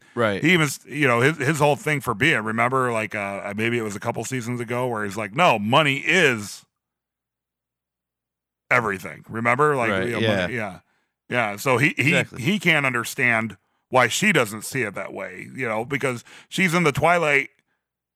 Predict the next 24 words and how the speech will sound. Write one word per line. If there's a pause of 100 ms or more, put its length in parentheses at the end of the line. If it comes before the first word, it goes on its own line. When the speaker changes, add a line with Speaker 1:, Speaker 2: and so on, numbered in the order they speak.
(200)
Speaker 2:
you
know,
of
her
life,
you
know,
and,
and
obviously
her
friends
and
her
social
status
are
more
important
to
her
than
whatever
settlement